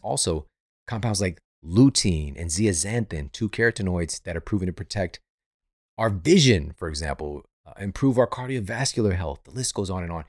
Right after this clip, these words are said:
You're not just gonna find one thing when you get it from, from real whole foods and these powerful superfoods that are time tested and have today a lot of peer-reviewed evidence to affirm how amazing they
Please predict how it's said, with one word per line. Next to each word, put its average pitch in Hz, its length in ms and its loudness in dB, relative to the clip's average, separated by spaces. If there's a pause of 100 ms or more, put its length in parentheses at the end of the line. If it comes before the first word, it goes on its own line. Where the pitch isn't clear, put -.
(120)
You're 101 100 -6
not 160 120 -2
just - 140 -2
gonna 131 140 2
find 113 480 -4
one 113 180 2
thing 123 600 -2
when 98 160 -6
you 95 60 -4
get 113 200 -2
it - 120 -4
from, 82 380 -10
from 85 320 -4
real 135 300 2
whole 127 220 0
foods 107 340 -2 (200)
and 82 140 -8
these 92 160 -4
powerful 90 460 -2
superfoods 78 680 -8 (500)
that 78 80 -6
are 71 60 -4
time 95 360 -2
tested 73 520 -6 (260)
and 73 100 -10
have 95 240 0
today 95 320 -4
a 80 80 -4
lot 78 160 -8
of 78 100 -14
peer-reviewed 76 520 -10
evidence 73 480 -8 (340)
to 82 80 -8
affirm 78 400 -4
how 73 420 -10
amazing 76 460 -8
they 73 160 -14